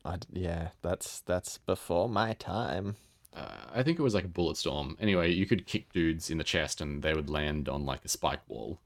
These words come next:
Speaker 2: and that was pretty satisfying too.
Speaker 1: Oh, yeah, okay. Okay.
Speaker 2: Kicking in video games. What a, oh, there's a, a, no-, a game that came out recently where all you do is kick people, uh, like
Speaker 1: <laughs>
Speaker 2: Kick Puncher or something.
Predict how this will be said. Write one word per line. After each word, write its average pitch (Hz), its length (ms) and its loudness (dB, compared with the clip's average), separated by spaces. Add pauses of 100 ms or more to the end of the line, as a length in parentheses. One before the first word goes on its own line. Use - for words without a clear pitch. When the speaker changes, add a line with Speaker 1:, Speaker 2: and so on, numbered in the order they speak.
Speaker 2:
and - 220 -14
that 53 160 -8
was - 100 -18
pretty 60 200 -8
satisfying - 560 -10
too. - 340 -14 (180)
Speaker 1:
Oh, 64 260 -10
yeah, - 280 -10
okay. - 340 -8 (420)
Okay. 117 120 -12
Speaker 2:
Kicking 175 380 4
in 117 160 8
video 85 380 6
games. 69 520 -2
What 135 140 4
a, 135 180 2 (220)
oh, 131 260 4
there's 123 240 6
a, 123 160 6 (140)
a, 117 100 6
no-, 117 240 8
a 120 120 4
game 113 400 8
that 101 140 0 (120)
came 110 180 6
out 82 200 2
recently 87 420 2
where 82 220 4
all 104 280 8
you 92 140 10
do 92 160 4
is 85 140 4
kick - 260 -2
people, 69 440 2
uh, - 480 12
like - 240 10
Speaker 1:
<laughs> - 80 12
Speaker 2:
Kick 135 100 4
Puncher 139 420 6
or 127 60 0
something. - 320 -2